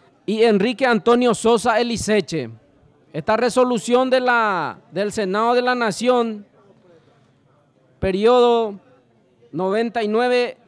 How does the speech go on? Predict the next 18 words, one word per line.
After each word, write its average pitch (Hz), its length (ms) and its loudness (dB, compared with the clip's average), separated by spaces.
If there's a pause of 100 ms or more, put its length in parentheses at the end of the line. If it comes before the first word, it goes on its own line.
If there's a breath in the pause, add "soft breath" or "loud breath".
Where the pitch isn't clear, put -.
firma 247 400 -4
Juan 240 280 -2
Carlos 247 380 0
Galaverna 247 760 0
como 240 220 -2
presidente 233 640 -2
y 220 120 -6
Ada 220 260 0
Solalín 220 500 -2
desde 233 240 -2
Romero 220 420 0
como 233 220 -2
secretaria 220 840 -2
parlamentaria. 151 880 -4 (3250)
Contra 233 420 2
esta 277 420 4
resolución 247 1200 2 (2000)
recurrieron 226 1120 2